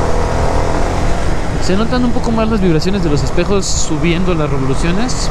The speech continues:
pero todavía veo de forma clara hacia atrás. Y como te comento, ya que los acomodas bien, no te molestan tus hombros.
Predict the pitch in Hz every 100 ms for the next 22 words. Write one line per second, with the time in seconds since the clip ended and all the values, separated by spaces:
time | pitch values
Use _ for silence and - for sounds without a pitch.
0 | - 170 165 175 180 175 170 - - -
1 | - - - - 196 214 214 214 196 202
2 | 185 170 175 175 165 175 165 165 139 117
3 | 139 214 - - - - - - - -
4 | - - - - - - - - - -
5 | - - - - 170 190 196 202 202 208
6 | - - - - - - - - - -
7 | 160 151 147 151 180 196 185 175 185 147
8 | 135 147 156 147 160 190 - - 156 160
9 | 165 160 135 131 147 - 135 113 113